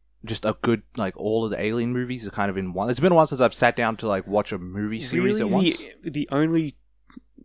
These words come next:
Speaker 2: first two are the only good ones.
Speaker 1: Yeah.
Speaker 2: And then Alien Resurrection, which is the third one, isn't the best.
Speaker 1: Wait, A-, I thought Ali-, is Alien Resurrection
Speaker 2: I'm pretty sure that's the third one,
Speaker 1: I
Speaker 2: right?
Speaker 1: thought it was Alien three.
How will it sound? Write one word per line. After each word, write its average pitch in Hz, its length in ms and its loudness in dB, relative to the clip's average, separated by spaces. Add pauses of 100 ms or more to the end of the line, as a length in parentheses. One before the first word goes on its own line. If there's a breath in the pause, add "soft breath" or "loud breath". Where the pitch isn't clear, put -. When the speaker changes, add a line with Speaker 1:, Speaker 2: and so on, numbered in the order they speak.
(180)
Speaker 2:
first 151 440 4
two 160 120 6
are 151 40 6
the 135 120 8
only 127 140 2
good 107 180 -2
ones. 143 300 -6
Speaker 1:
Yeah. 92 160 -4 (1200)
Speaker 2:
And 135 80 4
then 127 100 4
Alien 131 340 8
Resurrection, 113 540 4
which - 160 -6
is 110 80 -8
the 104 80 -8
third 107 300 4
one, 104 320 0 (420)
isn't 120 560 6 (160)
the 117 220 4 (420)
best. 196 300 2
Speaker 1:
Wait, 226 240 0
A-, 233 200 2
I 202 40 -2
thought 285 220 -2
Ali-, 247 320 -6
is 170 120 -6
Alien 254 280 0
Resurrection 165 520 -2
Speaker 2:
I'm 123 80 -4
pretty 214 220 4
sure 190 160 6
that's 185 120 2
the 160 80 2
third 113 200 4
one, 92 100 -2
Speaker 1:
I - 20 -2
Speaker 2:
right? 98 60 0
Speaker 1:
thought 151 100 4
it 220 40 0
was 190 160 -2
Alien 143 360 -6
three. 180 340 -10